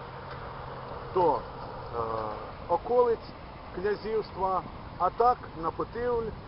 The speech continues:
і навіть, е, йшов дорогою певною на Новгород, на Чернігів. Крім іншого, тут пройшло дуже багато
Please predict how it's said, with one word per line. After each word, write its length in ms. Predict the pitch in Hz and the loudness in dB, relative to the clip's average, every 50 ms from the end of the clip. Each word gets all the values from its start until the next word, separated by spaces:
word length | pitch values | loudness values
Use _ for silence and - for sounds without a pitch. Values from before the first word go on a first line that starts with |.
| - - - - - | -10 -10 -10 -6 -4
і 40 | 185 | -4
навіть, 440 | - 185 - 233 - 240 233 226 | 0 4 6 6 6 6 4 2
е, 460 | - - - - - 453 427 440 415 403 - 392 - | -4 -6 -10 -10 -8 -4 -2 -2 0 -2 -2 -4 -6
йшов 480 | - - - - 466 494 494 480 233 220 - - - - | -8 -6 4 8 10 10 10 10 6 4 -4 -10 -6 4
дорогою 480 | - 170 196 220 226 220 208 196 196 185 | 4 6 8 8 6 6 6 2 2 2
певною 600 | - 185 190 190 185 180 180 170 170 165 160 156 - - - - - 131 139 | 2 0 0 0 0 -2 -2 -2 -2 -2 -4 -6 -6 -10 -10 -10 -8 -2 2
на 280 | 165 196 208 214 202 - - - - - - - | 4 4 4 4 2 -2 -6 -10 -12 -12 -8 -2
Новгород, 420 | 135 160 190 180 156 170 165 165 - - - 156 | 0 2 2 2 2 2 2 0 0 -2 -8 -2
на 340 | 156 165 175 180 175 175 160 - - - | 2 4 6 6 6 4 2 -2 -4 -4
Чернігів. 320 | 165 147 151 156 131 107 - - - - - - - - - - - - - - - - - - - - - - | -4 -4 -4 -6 -6 -6 -8 -10 -14 -12 -12 -12 -12 -12 -14 -16 -16 -16 -16 -16 -16 -16 -16 -16 -16 -16 -12 -4
Крім 260 | - - 254 269 262 247 - | 0 2 2 2 2 -2 -4
іншого, 520 | - 247 240 208 165 - - - 113 107 98 - - | -2 0 0 0 -2 -4 -8 -12 -10 -10 -10 -6 -2
тут 160 | 466 269 - | -2 -2 0
пройшло 560 | - - 226 233 226 - - - 226 254 262 | 2 4 6 6 6 6 4 0 2 4 4
дуже 340 | 247 - - - 233 220 220 | 4 4 2 2 4 4 4
багато 720 | 208 170 202 175 185 208 208 - - 208 202 196 196 190 | 4 4 0 2 4 4 4 4 4 2 2 4 4 4